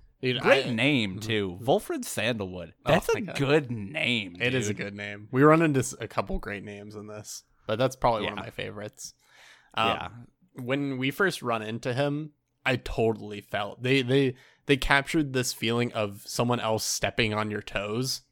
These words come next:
Speaker 1: perfectly.
Speaker 2: Mm-hmm.
Speaker 1: I love
Speaker 2: Oh,
Speaker 1: that
Speaker 2: yeah.
Speaker 1: 'cause he, he
Speaker 2: I
Speaker 1: comes
Speaker 2: mean
Speaker 1: in for, for some clarification. He comes in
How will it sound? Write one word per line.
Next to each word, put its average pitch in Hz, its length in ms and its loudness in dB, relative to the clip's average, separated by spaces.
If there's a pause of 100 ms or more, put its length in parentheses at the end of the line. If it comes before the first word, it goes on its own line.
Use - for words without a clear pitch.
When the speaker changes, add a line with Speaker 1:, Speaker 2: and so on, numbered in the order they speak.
Speaker 1:
perfectly. 110 760 -6
Speaker 2:
Mm-hmm. 104 600 -6 (160)
Speaker 1:
I 110 100 0
love 104 300 2
Speaker 2:
Oh, - 20 0
Speaker 1:
that - 20 0
Speaker 2:
yeah. 85 220 -4
Speaker 1:
'cause 135 240 4
he, 151 340 4
he 143 100 2
Speaker 2:
I 160 80 4
Speaker 1:
comes 190 220 4
Speaker 2:
mean 165 100 2
Speaker 1:
in 160 200 -2
for, 131 380 4
for 123 140 2
some 117 160 -4
clarification. 107 640 0
He 120 120 -4
comes 131 280 0
in 120 260 4